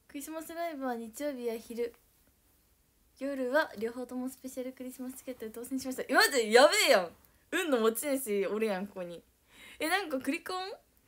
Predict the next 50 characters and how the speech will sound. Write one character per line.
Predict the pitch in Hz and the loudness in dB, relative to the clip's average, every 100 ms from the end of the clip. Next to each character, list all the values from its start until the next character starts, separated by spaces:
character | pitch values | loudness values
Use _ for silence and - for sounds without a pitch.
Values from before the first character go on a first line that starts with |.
| - - - | -20 -20 -14
ク | - | -4
リ | 339 | -2
コ | 359 381 | -2 0
ン | |
落 | 320 269 | 0 0
選 | - 370 | -2 -4
し | 392 | -2
て | 415 | -4
る | 320 | -2
人 | - 220 208 | 0 0 0
多 | 277 | -4
い | 330 | -4
ん | 311 | -4
や | 226 | -4
ね、 | 208 202 | -4 -2
夜。 | 202 175 - _ _ _ _ _ _ _ _ _ _ _ | -2 -4 -12 _ _ _ _ _ _ _ _ _ _ _
昼 | - 254 240 | -2 0 0
も | 208 190 | -2 -6
そ | - 233 | -8 -8
う | |
だ | 226 | -6
け | 208 | -6
ど。 | 185 | -4
だ | - 262 | -2 -2
か | 277 | -2
ら | |
す | 247 262 | -4 -6
ご | 320 | -4
い | 233 | -2
お | |
め | 247 | 0
で | 277 294 | -2 -4
と | 311 277 185 | -4 -4 -6
う。 | _ _ _ _ _ _ _ _ _ _ | _ _ _ _ _ _ _ _ _ _
す | - 233 | -16 -6
げ | 262 330 320 294 | -4 -2 -2 -4
え | |
や | 240 | -6
ん。 | 233 220 202 196 202 208 - - _ | -10 -8 -10 -10 -14 -12 -14 -14 _
<laughs> | 226 220 208 214 269 _ _ _ - - - - _ | -14 -12 -12 -14 -20 _ _ _ -18 -16 -18 -20 _
気 | - | -8
を | 294 | -8
つ | 294 | -8
け | - | -12
て | 277 269 | -12 -12
き | - | -14
て | 254 | -14
く | |
だ | 233 240 | -14 -14
さ | 240 | -14